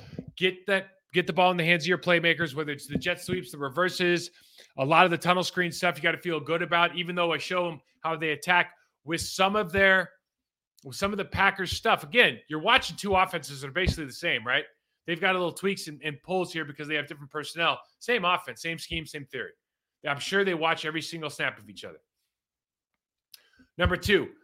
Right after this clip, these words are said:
Packers defensive play callers. Okay, so we're talking about linebackers. If there's a safety in the back, that's Jonathan Owens or, or Savage that are making calls for that secondary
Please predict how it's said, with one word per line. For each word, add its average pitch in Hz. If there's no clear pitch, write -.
Packers 208
defensive 220
play 269
callers. 139
Okay, 165
so 170
we're 156
talking 180
about 160
linebackers. 175
If 135
there's 156
a 147
safety 180
in 165
the 156
back, 170
that's -
Jonathan 156
Owens 160
or, 147
or 131
Savage 165
that 143
are 131
making 156
calls 160
for 151
that 135
secondary 156